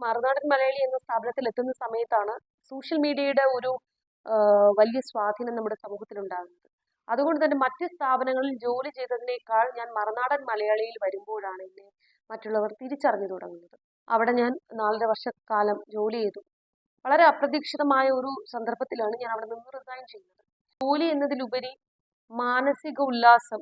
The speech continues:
അല്ലെങ്കിൽ മനസമാധാനം വേണമെന്ന് തോന്നി. അതുകൊണ്ട് തന്നെയാണ് ഞാൻ ചെറിയൊരു ബ്രേക്ക് എടുത്തത്. ആ ഒരു ബ്രേക്ക് എടുത്തിരിക്കുന്ന സമയത്ത് നമുക്ക് ചില വിഷയങ്ങൾ കാണുമ്പോൾ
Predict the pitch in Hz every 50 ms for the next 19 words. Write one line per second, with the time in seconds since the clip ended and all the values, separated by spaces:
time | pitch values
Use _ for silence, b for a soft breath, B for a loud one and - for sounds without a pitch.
0 | - _ 214 214 220 226 220 240 240 240 240 - _ 226 214 208 220 226 - -
1 | 247 240 240 240 240 240 247 254 247 240 233 214 202 202 202 208 208 208 208 196
2 | 190 208 220 220 226 233 240 247 - 233 226 220 220 214 208 214 220 _ 226 233
3 | _ 254 233 220 220 220 226 _ _ 233 247 247 - - 202 196 - - - -
4 | _ _ _ _ _ _ _ _ 233 240 277 330 370 359 349 311 359 381 392 -
5 | 508 - _ 226 214 220 254 277 320 - _ 311 277 247 262 - 285 269 - 285
6 | 269 269 262 247 - 240 214 220 220 220 214 220 233 247 269 - _ _ _ _
7 | _ _ _ 269 285 294 330 - 311 302 311 302 277 - - 302 294 294 294 285
8 | 262 254 254 262 247 269